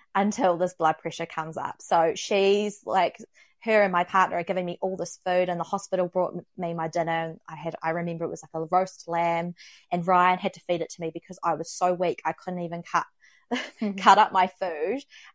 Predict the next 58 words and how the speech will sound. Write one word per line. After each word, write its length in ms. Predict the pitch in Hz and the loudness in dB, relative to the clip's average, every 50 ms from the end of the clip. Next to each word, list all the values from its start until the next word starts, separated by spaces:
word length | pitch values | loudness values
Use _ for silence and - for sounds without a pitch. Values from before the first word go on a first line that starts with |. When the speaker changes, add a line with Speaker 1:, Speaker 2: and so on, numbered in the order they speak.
| - | 0
Speaker 1:
Um, 160 | 180 175 180 | 0 0 0
so 120 | - - 185 | -2 -8 -6
he 120 | 175 196 | -4 -4
was 100 | 185 185 170 | -4 -4 -6
Speaker 2:
Yeah. 80 | - | -8
Speaker 1:
cutting 300 | - - 185 175 180 175 | -4 -4 -2 -2 -2 -4
it 100 | 175 170 | -2 0
all 200 | 170 175 180 175 | 2 2 4 4
up 160 | 165 170 170 - | 4 2 2 -2
and 100 | 175 175 - | -16 -10 -6
feeding 220 | 175 170 165 170 | -4 -4 -4 -4
it 140 | 170 170 - | -6 -6 -8
to 120 | - - 175 | -10 -10 -8
me. 80 | 170 | -6
And 80 | 170 170 | -6 -6
I 60 | 165 | -8
think 220 | - - 175 165 - | -8 -8 -12 -10 -6
I 80 | 165 160 | -6 -6
had 260 | 151 165 160 160 160 _ _ - _ - - | -2 0 0 0 0 _ _ -20 _ -12 -8
a 60 | 175 | 0
bar 240 | 160 190 185 175 175 | 2 4 6 6 4
of 100 | 180 - | 2 0
chocolate, 500 | - - 226 226 - _ - 202 196 - - | 0 2 2 2 2 _ 0 2 2 2 2
a 40 | - | -2
whole 220 | - - 190 185 _ - | -2 -2 -2 -2 _ -4
Powerade, 480 | 196 190 185 180 175 175 175 175 170 170 | 0 2 2 2 4 2 2 2 2 0
a 60 | 170 | -2
hot 260 | - - 220 185 - | -2 0 0 -2 -2
chocolate, 440 | - - 185 - - - 180 160 - - _ _ _ _ _ _ | 0 -4 -4 -4 -2 -2 -2 -2 -2 -2 _ _ _ _ _ _
four 120 | - 247 233 | 2 2 4
pieces 340 | - 254 202 214 - 208 185 | 4 2 0 0 0 0 0
of 120 | 185 180 | -2 -2
toast, 480 | - - - 185 170 151 - 180 - - - | -2 2 4 4 4 6 2 -2 -4 -6 -8
and 160 | - 170 180 - | -8 -8 -8 -6
some 160 | - 185 180 | -8 -8 -6
water. 300 | 170 160 175 170 - 170 | -4 -2 -2 -2 -2 -2
And 320 | 156 156 160 - 160 160 | -2 -2 -2 -2 -4 -6
then 80 | 160 165 | -8 -8
she 120 | - - | -8 -10
checked 200 | 170 - 175 - | -10 -10 -10 -8
my 80 | 170 165 | -8 -8
blood 220 | 160 - 156 156 _ | -4 -4 -4 -4 _
pressure, 240 | - 156 160 - 165 | -6 -10 -8 -6 -6
and 120 | 165 165 | -6 -6
it 100 | 147 - | -6 -8
was 160 | - 156 - - | -10 -10 -10 -10
fine. 440 | - 151 143 151 143 143 151 156 - _ _ - - - - - | -8 -6 -6 -6 -6 -8 -10 -12 -16 _ _ -20 -20 -20 -18 -10
Um, 160 | - 160 165 170 | -8 -8 -6 -6
so 220 | - - 185 180 | -4 0 0 0
she 480 | 175 - - 196 185 180 180 175 175 175 | 0 0 2 2 4 4 4 2 0 0
got 160 | - 185 - | 0 0 0
Ryan 360 | 180 170 165 165 160 165 170 - - | 0 -2 -2 -2 -2 -2 -6 -8 -6
to 220 | - 175 170 165 170 - | -4 -2 -2 -2 -4 -6
get 160 | 175 135 - | -8 -6 -4
Leo 240 | 170 170 170 160 165 | -4 -2 -2 -2 -4
dressed, 640 | 165 - 233 247 247 262 240 - - - - - - - | -4 -2 2 2 2 2 2 -2 -12 -14 -14 -14 -10 -8
and 220 | 180 175 175 175 | -6 -6 -6 -6
she 340 | - - 185 175 175 175 175 | -6 -6 -4 -2 -2 -2 -4